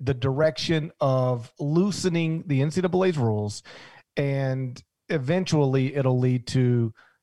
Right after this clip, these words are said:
um, a place where student athletes either can unionize and collectively bargain, or they're compensated in some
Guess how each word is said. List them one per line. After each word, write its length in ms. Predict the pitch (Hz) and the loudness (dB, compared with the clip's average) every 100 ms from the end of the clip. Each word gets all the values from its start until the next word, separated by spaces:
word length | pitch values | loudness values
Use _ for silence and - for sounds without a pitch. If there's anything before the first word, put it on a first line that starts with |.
| _ _ - | _ _ -4
um, 280 | 117 123 - - | -4 -6 -8 -4
a 60 | 127 | 2
place 720 | - 226 220 127 127 - - - _ - - | 2 4 4 4 -4 -10 -14 -20 _ -10 -2
where 120 | 147 | -2
student 320 | - 202 156 | 0 2 4
athletes 640 | 151 143 147 135 139 - _ | 2 2 -2 -2 -2 -12 _
either 280 | 175 156 131 | -2 0 0
can 240 | - 120 113 | -2 -2 0
unionize 680 | 151 202 202 196 220 - - | 0 0 0 -2 -4 -10 -6
and 120 | 139 123 | -4 0
collectively 460 | 131 143 190 175 | 0 0 0 -2
bargain, 420 | 131 101 92 123 - _ - - _ | 0 -4 -4 -8 -12 _ -20 -20 _
or 360 | - 147 165 170 | -2 0 0 -2
they're 140 | 165 160 | -4 -2
compensated 840 | 147 156 165 165 - 151 156 156 | 0 0 0 -4 0 2 2 -2
in 200 | 143 127 | -4 -6
some 520 | - - 147 143 | -6 -4 -2 -2